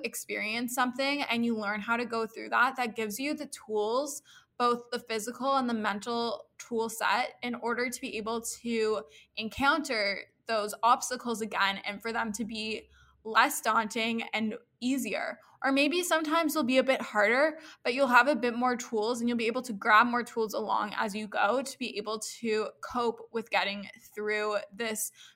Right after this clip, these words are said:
period of time where you are experiencing growth. I think it can be, obviously it's really scary and it cannot be fun to be in these periods of growth,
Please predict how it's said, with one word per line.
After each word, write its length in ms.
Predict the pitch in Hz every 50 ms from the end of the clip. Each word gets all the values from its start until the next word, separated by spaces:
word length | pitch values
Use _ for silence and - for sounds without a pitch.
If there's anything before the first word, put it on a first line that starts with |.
| _
period 360 | - - 269 269 277 277 277
of 160 | 269 262 269 262
time 540 | - - 220 214 214 214 220 226 226 233 233 - -
where 420 | - 202 214 226 226 208 220 220 214
you 220 | 220 208 220 233
are 80 | - 226
experiencing 720 | 233 233 - - - - 226 208 214 220 214 214 220 214
growth. 460 | 202 - - - - - - 220 _ _ _ _ _ _ - - - - -
I 80 | 226 233
think 380 | 233 240 240 247 240 247 240 247 - _ _ _ _ _ _ _ _ _ _ _ _
it 100 | - 262
can 140 | 254 269 262
be, 320 | 254 247 220 - - - _ _ _ _ _
obviously 500 | - 226 233 233 254 254 254 - 277 277
it's 140 | 269 - -
really 280 | 214 214 202 202 214 233
scary 540 | 233 - - 220 - - - 214 208 220 233
and 1300 | 247 254 247 247 - - _ _ _ _ _ _ _ _ _ _ _ _ _ - - _ _ - - 247
it 120 | 254 247
cannot 420 | 247 269 254 233 208 196 - - -
be 380 | 226 226 226 226 220 220 - - - - - -
fun 520 | - 202 185 185 208 214 247 277 285 269 - - - - - _ -
to 100 | - 269
be 120 | 302 294
in 60 | 294
these 200 | 294 302 302 302
periods 300 | 302 302 302 302 311 254
of 100 | 302 277
growth, 320 | 254 302 302 311 320 311